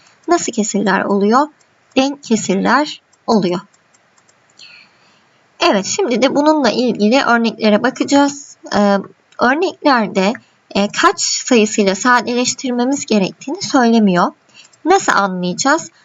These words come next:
Hangi sayıyı, e, hangi sayıya böleceğimizi. Şimdi o sayfaya geçelim. Daha güzel, e, anlayacaksınız. Evet çocuklar, demek istediğim yer burasıydı. Aşağıdaki kesirleri sadeleştiriniz demiş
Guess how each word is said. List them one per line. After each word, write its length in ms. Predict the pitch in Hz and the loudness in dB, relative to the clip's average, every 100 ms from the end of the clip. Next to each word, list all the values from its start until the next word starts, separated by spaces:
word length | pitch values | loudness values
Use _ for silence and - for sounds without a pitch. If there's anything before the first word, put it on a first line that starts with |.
| _ | _
Hangi 360 | 302 302 233 | 2 2 0
sayıyı, 560 | 226 - 196 185 226 320 - _ _ _ - | -4 0 0 2 2 0 -2 _ _ _ -4
e, 300 | 202 202 214 | 0 0 -2
hangi 380 | - 294 277 220 | 0 0 0 -6
sayıya 420 | - 202 214 277 | -2 0 2 2
böleceğimizi. 800 | 220 202 208 190 175 185 - 208 _ - - _ | 4 4 2 2 2 -2 -6 -10 _ -20 -20 _
Şimdi 300 | - 311 233 | -2 2 2
o 80 | 254 | 0
sayfaya 420 | - 208 202 196 | 0 -2 0 -2
geçelim. 500 | - 240 214 214 330 - _ _ _ - | -2 -4 -2 -2 -4 -8 _ _ _ -6
Daha 180 | 254 233 | -2 0
güzel, 400 | 226 185 226 254 - _ _ - | -2 -2 -2 -2 -6 _ _ -2
e, 40 | 196 190 196 - | 0 2 0 0
anlayacaksınız. 960 | 240 196 190 170 160 - 202 - - _ _ _ - - _ _ _ _ _ _ _ _ _ _ | 0 0 0 -2 -4 -8 -10 -10 -20 _ _ _ -20 -20 _ _ _ _ _ _ _ _ _ _
Evet 280 | 330 277 214 | 0 0 -2
çocuklar, 480 | 226 196 - 196 202 | -4 -4 -2 -2 2
demek 240 | 277 262 | 0 0
istediğim 360 | - 208 208 202 | -2 -2 2 2
yer 260 | 247 240 | 2 0
burasıydı. 680 | 226 196 - 180 185 220 277 - _ | 0 0 0 -4 -2 0 -2 -4 _
Aşağıdaki 540 | - 277 285 262 262 - | -4 0 0 -2 -6 -4
kesirleri 720 | 311 302 233 202 202 294 330 _ _ | -2 0 2 2 4 2 0 _ _
sadeleştiriniz 1080 | - 311 269 247 233 233 - 202 175 190 - | 0 2 2 2 -2 -2 0 2 2 -2 -2
demiş 400 | 240 254 262 | 0 2 2